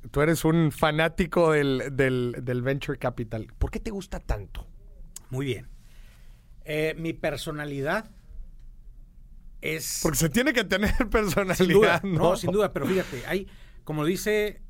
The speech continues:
Speaker 2: Ben Horowitz en su libro The Hard Thing About Hard Things, las empresas, las organizaciones y las startups, cualquier organización que maneje dinero, tienen que tener claro que hay etapas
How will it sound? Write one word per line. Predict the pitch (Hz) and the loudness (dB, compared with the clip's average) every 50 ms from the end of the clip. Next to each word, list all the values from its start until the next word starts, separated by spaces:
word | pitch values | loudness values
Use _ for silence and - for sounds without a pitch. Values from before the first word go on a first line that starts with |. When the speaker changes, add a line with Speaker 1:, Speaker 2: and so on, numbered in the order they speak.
| - - - - - - - | -16 -16 -16 -16 -14 -12 -8
Speaker 2:
Ben | 139 143 165 180 180 - | -4 -2 -2 -2 -2 -2
Horowitz | 190 190 185 185 190 185 185 - 160 | 0 2 2 2 0 -2 -6 -8 -10
en | 139 | -10
su | - 127 | -10 -8
libro | 127 135 143 151 156 165 160 160 165 - 123 | -10 -10 -8 -8 -6 -4 -4 -4 -6 -8 -10
The | 123 113 - | -12 -10 -10
Hard | 143 143 143 | -10 -10 -10
Thing | 151 143 143 | -10 -10 -10
About | 135 123 123 117 - - | -10 -10 -10 -12 -10 -10
Hard | 123 123 123 | -10 -8 -8
Things, | 131 117 95 - - - - - - - - - - - - - - - - - - - - | -8 -10 -12 -12 -16 -20 -20 -20 -20 -20 -20 -20 -20 -20 -20 -20 -20 -20 -20 -20 -20 -18 -12
las | - 143 143 139 - | -10 -10 -8 -8 -8
empresas, | 156 147 143 - - 185 196 185 - 208 190 | -8 -8 -8 -8 -6 -6 -6 -6 -6 -8 -8
las | 180 156 - | -8 -10 -10
organizaciones | 143 120 120 120 117 117 113 - - - - 151 156 160 170 170 151 - 139 | -10 -10 -10 -10 -10 -10 -12 -12 -14 -12 -10 -8 -8 -6 -8 -8 -10 -10 -10
y | |
las | 120 117 - | -10 -10 -10
startups, | - - - - - - 127 - 190 202 - - - - - - - - - - - - - - | -12 -14 -8 -6 -6 -6 -6 -8 -12 -14 -14 -18 -20 -20 -20 -20 -20 -20 -20 -20 -20 -20 -16 -10
cualquier | - 147 139 127 180 190 | -8 -8 -6 -6 -4 -4
organización | 202 196 180 165 143 - 107 107 135 139 135 | -4 -4 -4 -4 -6 -6 -8 -10 -12 -12 -12
que | 147 | -12
maneje | 139 123 123 120 143 | -10 -10 -10 -10 -10
dinero, | 135 113 104 107 113 143 175 - - - - - - - - - - - - - | -10 -10 -10 -10 -12 -12 -14 -14 -16 -16 -18 -18 -18 -16 -18 -18 -20 -20 -16 -12
tienen | - 139 143 151 147 | -10 -8 -8 -8 -8
que | - 147 | -10 -12
tener | - - 156 139 139 135 139 147 139 - 180 - - - - - - - - - - | -10 -10 -10 -8 -6 -6 -6 -8 -8 -10 -16 -20 -20 -20 -20 -20 -20 -20 -20 -14 -10
claro | 147 131 127 139 147 151 151 156 147 143 - - - - | -8 -8 -6 -6 -6 -8 -8 -10 -12 -14 -16 -20 -18 -12
que | 143 131 120 | -10 -8 -8
hay | 123 127 131 139 143 139 - - - - - - - - - - - - | -6 -6 -8 -10 -10 -14 -16 -18 -20 -20 -20 -20 -20 -20 -20 -20 -16 -14
etapas | - 127 117 - - - 151 156 151 - - 180 170 - - | -12 -12 -12 -14 -8 -6 -6 -6 -6 -6 -8 -10 -10 -10 -14